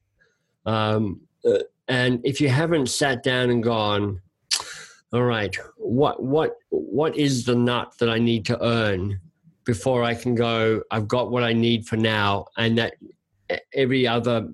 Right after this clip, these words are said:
piece of time I can dedicate to doing this great work that I've got going?" And then you can ask yourself, "And what if I could get by on less? You know, what's the minimum that I need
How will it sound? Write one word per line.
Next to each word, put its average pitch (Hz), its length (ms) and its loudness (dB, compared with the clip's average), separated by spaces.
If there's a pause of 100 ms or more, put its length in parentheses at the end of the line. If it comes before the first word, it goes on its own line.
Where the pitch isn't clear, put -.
(1000)
piece 131 240 0
of 107 120 -6
time 139 480 0
I 113 100 -2
can 113 180 -2
dedicate 113 500 0
to 113 80 -8
doing 113 340 2
this 107 180 -2
great 110 340 -2
work 104 300 -2
that 101 120 0
I've 98 140 0
got 90 340 -2
going?" 101 420 -2 (880)
And 143 180 2
then 170 400 0
you 131 140 -4
can 147 100 0
ask 135 240 0
yourself, 135 440 -2 (100)
"And 143 300 2 (500)
what 202 160 0
if 202 100 -2
I 196 100 0
could 160 440 -2
get 127 240 -2
by 131 220 0
on 117 160 2
less? 113 480 -2
You 123 60 0
know, 131 120 2
what's 147 220 -2
the 139 80 0
minimum 123 720 0
that 110 240 0
I 107 100 2
need 98 380 0